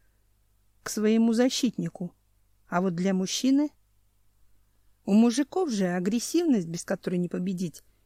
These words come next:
и нежность живут, увы, на разных берегах. Это если образно. А если по науке, то за них отвечают различные участки мозга,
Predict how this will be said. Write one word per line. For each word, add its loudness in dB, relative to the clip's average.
и 4
нежность 2
живут, 0
увы, 0
на 2
разных -2
берегах. -4
Это 0
если 0
образно. -2
А -6
если 0
по -4
науке, 0
то -4
за 0
них 2
отвечают -2
различные -2
участки -6
мозга, -2